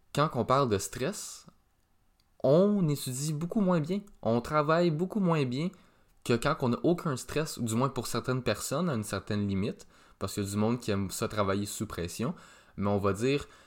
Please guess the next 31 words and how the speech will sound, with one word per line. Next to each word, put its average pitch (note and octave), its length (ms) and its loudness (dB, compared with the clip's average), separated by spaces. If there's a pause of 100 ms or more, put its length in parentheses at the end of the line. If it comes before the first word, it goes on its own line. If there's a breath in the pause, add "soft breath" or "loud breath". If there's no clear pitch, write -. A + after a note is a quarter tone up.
(140 loud breath)
avoir G#2+ 340 0
une G2 160 -2
pression A2 520 -4
un A#2 40 0
petit A#2 140 -14
peu F#2+ 80 -6
plus, A#2 300 -2
euh, F2 180 -2 (540)
moindre, A#2 680 2 (800)
euh, A#2 180 6
pas E3 300 4
moindre, C#3 260 2
mais G#2 160 2
une G#2+ 180 2
pression C3 360 0
beaucoup C#3 240 -4
plus D3 260 0
élevée A#2 340 0
que A2+ 400 0 (300 loud breath)
travailler A#2 480 2
sous - 160 -6
pression A#2+ 560 0
parce - 220 -4
que G#2+ 80 -4
t'as G2 140 -4
des G2 120 -2
deadlines G#2 460 0
qui - 80 -10
s'en F#2+ 180 -2
viennent. A#2 200 0
Non, A#2+ 100 0